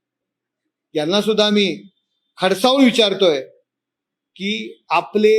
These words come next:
यावर मत काय, आपण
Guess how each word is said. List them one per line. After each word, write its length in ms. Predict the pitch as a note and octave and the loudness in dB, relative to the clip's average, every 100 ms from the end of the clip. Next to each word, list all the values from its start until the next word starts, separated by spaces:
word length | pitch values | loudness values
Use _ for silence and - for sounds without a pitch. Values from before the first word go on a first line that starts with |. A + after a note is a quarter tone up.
| A3 | 2
यावर 420 | F#3 F#3 F#3+ F#3+ E3+ | 0 2 0 -2 -2
मत 320 | F3 G3 - | -2 -2 -2
काय, 280 | G3 F3 C#3 - _ _ _ _ _ _ _ _ _ _ _ _ _ _ - | -2 -2 -2 -8 _ _ _ _ _ _ _ _ _ _ _ _ _ _ -4
आपण 600 | E3+ E3 A3+ A#3 A#3 | -4 0 0 2 0